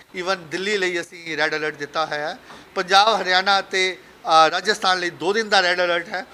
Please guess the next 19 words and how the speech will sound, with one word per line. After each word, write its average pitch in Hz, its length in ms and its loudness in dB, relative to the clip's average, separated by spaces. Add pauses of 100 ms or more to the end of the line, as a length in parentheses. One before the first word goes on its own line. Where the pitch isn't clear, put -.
(160)
ਉਹਦਾ 196 160 0
ਕਾਰਨ 196 320 0
ਕੀ 220 220 -10
ਹੈ 196 180 0
ਜੀ? 196 260 -10 (380)
ਦਿਨ 202 240 0
ਦੇ 254 100 2
ਵੀ 262 100 -2
ਟੈਂਪਰੇਚਰ 220 480 -2
ਜ਼ਿਆਦਾ 202 340 0
ਹੈ 214 200 -2 (180)
ਔਰ 220 140 2
ਰਾਤ 175 280 6
ਦੇ 190 80 -2
ਵੀ 190 60 -4
ਟੈਂਪਰੇਚਰ 165 400 -6
ਵਧੇ 147 200 -6
ਹੋਏ 120 160 -6
ਆ। 110 80 -16